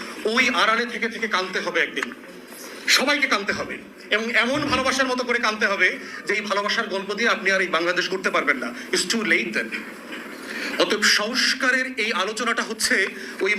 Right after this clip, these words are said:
ময়না দ্বীপকে ভালোবেসে আড়ালে থেকে থেকে আমার জ্যোৎস্নার রংটাকে ম্যাটেরিয়ালি বাস্তবায়ন করার মতো, যাকে দেখা যায় না, আমার কান্নার রংটাকে রঙের দিয়ে ফুলেল করে ফেলার মতো করে জায়গা।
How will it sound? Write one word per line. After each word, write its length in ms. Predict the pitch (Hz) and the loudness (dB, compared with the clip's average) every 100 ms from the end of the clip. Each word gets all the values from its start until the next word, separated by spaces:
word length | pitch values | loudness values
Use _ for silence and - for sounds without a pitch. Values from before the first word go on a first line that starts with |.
| 190 | 0
ময়না 320 | 196 214 226 | 0 2 2
দ্বীপকে 380 | 226 214 220 226 | -2 -4 -2 -2
ভালোবেসে 760 | 220 226 214 214 - 180 147 - - - - - | -2 -2 0 0 2 0 -2 -6 -14 -16 -8 0
আড়ালে 320 | 175 214 220 | 4 4 2
থেকে 240 | 214 214 | -2 -4
থেকে 220 | 208 185 | -4 0
আমার 320 | 180 180 190 175 | 0 0 -2 -2
জ্যোৎস্নার 500 | 202 - 214 202 160 | -4 0 0 2 2
রংটাকে 680 | 202 233 240 226 208 190 - - - - - | 0 2 2 4 4 2 0 -12 -14 -16 -8
ম্যাটেরিয়ালি 640 | 156 208 226 262 262 262 262 | 2 2 4 2 2 2 0
বাস্তবায়ন 480 | 254 - 240 214 202 | 0 0 0 0 0
করার 260 | 190 175 | 0 0
মতো, 220 | - - - - - - - - | -2 -6 -12 -14 -18 -16 -4 2
যাকে 200 | 175 226 | 4 6
দেখা 260 | 226 247 | 4 4
যায় 140 | 226 202 | 2 2
না, 80 | |
আমার 180 | 175 196 | 0 -2
কান্নার 520 | 202 190 220 233 233 | 0 0 0 0 0
রংটাকে 600 | 208 214 226 220 226 190 202 - - | -2 -2 0 2 4 2 2 -4 -10
রঙের 580 | 156 190 226 247 254 254 | -2 0 2 2 0 -2
দিয়ে 300 | 226 247 254 254 247 - | 0 2 0 -4 -10 -4
ফুলেল 240 | - 269 269 | 0 2 2
করে 160 | 262 240 | 0 0
ফেলার 180 | 214 190 | 0 0
মতো 180 | 180 - | 0 -4
করে 160 | 165 151 | -2 0
জায়গা। 260 | 127 117 | 0 0